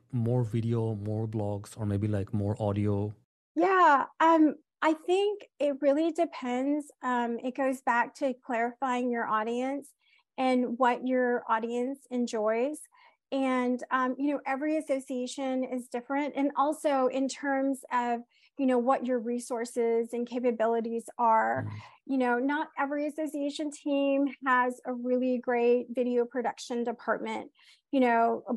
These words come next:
Speaker 2: but, you know, but there are so many, um,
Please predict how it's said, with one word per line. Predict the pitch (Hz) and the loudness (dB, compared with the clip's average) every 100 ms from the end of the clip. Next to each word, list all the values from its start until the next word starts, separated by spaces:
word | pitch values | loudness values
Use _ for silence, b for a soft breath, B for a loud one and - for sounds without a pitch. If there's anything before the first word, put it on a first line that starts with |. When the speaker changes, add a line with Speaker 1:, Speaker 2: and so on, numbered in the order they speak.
| 220 | 4
Speaker 2:
but, | 269 247 247 269 | 6 6 2 0
you | 330 | 4
know, | 294 269 247 _ | 4 4 2 _
but | 294 | 0
there | 302 285 - | 2 0 0
are | 277 285 | 0 0
so | 294 - 269 277 | -4 -6 -4 -2
many, | 277 269 262 247 240 | -2 -2 -2 -2 -4
um, | 240 233 226 226 240 | -6 -6 -6 -8 -12